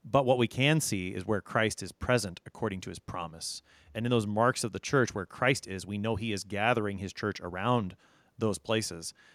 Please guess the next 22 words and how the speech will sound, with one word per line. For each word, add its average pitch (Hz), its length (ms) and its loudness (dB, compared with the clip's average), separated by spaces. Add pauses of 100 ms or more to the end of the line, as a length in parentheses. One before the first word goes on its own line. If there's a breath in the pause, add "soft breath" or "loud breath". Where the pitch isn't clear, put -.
(160 soft breath)
And 117 140 -2
so 127 160 8
where 117 400 4
those 123 180 6
marks 104 320 0
are 95 80 -2
present, 131 460 2
where 87 140 -8
Christ 135 400 2
is 113 80 -4
present, 110 340 -2
we 92 100 -6
know 107 320 4
the 107 120 -4
church - 400 -2
is 87 220 -10
there, 110 380 2
even 117 280 -4
though 98 100 -2
we 95 140 -8
can't 110 420 -8
see 107 500 -6